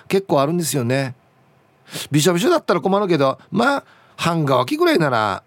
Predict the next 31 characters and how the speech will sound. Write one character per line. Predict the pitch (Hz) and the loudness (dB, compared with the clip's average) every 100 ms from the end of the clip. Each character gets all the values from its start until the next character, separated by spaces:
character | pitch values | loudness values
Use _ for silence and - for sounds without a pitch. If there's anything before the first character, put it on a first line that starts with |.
| - | -4
動 | 185 170 | 0 2
い | 143 | 0
て | 277 | 0
る | 214 | 0
う | |
ち | 135 | 0
に | 143 | -2
乾 | 175 180 | 0 0
く | 247 | 0
だ | 160 | 0
ろ | 135 | 0
う | 143 | -2
と | |
思 | 113 95 | -4 -4
っ | |
て | 117 | -4
い | |
ま | 90 | -6
す。 | - - _ _ _ _ _ _ _ _ _ _ _ | -10 -18 _ _ _ _ _ _ _ _ _ _ _
究 | - 269 | 0 0
極 | 247 240 247 | 0 -2 0
の | 233 | 0
選 | 220 220 | 0 0
択 | 202 185 | -2 -2
で、 | 170 - _ _ _ _ _ _ | -4 -4 _ _ _ _ _ _
昨 | - 262 | -2 2
日 | 285 277 | 2 0
着 | - | -2
た | 151 | -4
服 | 110 - - | -4 -8 -6
か、 | - | -8